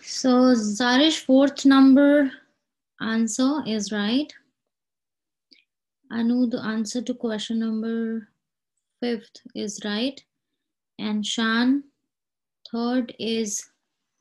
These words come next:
right. Fourth and fifth is right. Mm, Zarish, yes, fifth is right. Jyot, uh, third is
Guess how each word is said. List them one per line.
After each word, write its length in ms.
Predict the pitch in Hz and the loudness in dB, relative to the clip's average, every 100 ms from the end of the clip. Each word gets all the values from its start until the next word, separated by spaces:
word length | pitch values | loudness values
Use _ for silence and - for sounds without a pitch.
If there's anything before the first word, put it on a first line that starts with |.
| _ _ _ _ 214 | _ _ _ _ -14
right. 440 | 214 214 269 294 - _ _ | -10 -8 -8 -10 -16 _ _
Fourth 320 | 233 226 226 | -4 -4 -2
and 180 | 240 214 | -4 -2
fifth 260 | 226 214 | -6 -6
is 200 | 233 196 | -10 -8
right. 360 | 208 208 285 302 _ _ _ _ _ _ _ _ _ _ _ 208 | -4 0 0 -4 _ _ _ _ _ _ _ _ _ _ _ -4
Mm, 540 | 208 208 214 214 214 | -2 0 -2 -2 -2
Zarish, 520 | 202 220 220 233 - | 0 0 0 -2 -4
yes, 300 | 226 220 254 | -4 -2 -4
fifth 320 | - 233 226 226 | -4 -6 -6 -6
is 180 | 208 | -4
right. 320 | 202 202 262 - _ _ _ _ _ _ _ - | -4 -2 -4 -6 _ _ _ _ _ _ _ -14
Jyot, 520 | 208 240 247 269 269 - - | -6 0 2 2 -2 -12 -8
uh, 460 | 226 226 226 233 - _ _ _ _ _ - | -4 -2 -2 -2 -6 _ _ _ _ _ -10
third 400 | 226 240 262 - | -6 -4 -6 -8
is 460 | - 233 233 208 | -6 -4 -4 -8